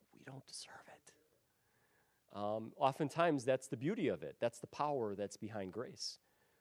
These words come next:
Um, but yet, even though grace is so powerful,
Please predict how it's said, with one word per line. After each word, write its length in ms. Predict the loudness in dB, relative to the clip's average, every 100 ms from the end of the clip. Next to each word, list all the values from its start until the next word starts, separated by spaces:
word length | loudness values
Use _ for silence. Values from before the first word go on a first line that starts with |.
| _ 0
Um, 420 | 6 6 6 0 -6 _
but 120 | 10
yet, 280 | 12 12 12
even 300 | 4 8 12
though 380 | 12 12 12 12
grace 440 | 10 8 8 6
is 200 | 4 4
so 180 | 10 10
powerful, 920 | 10 6 10 12 12 10 8 8 8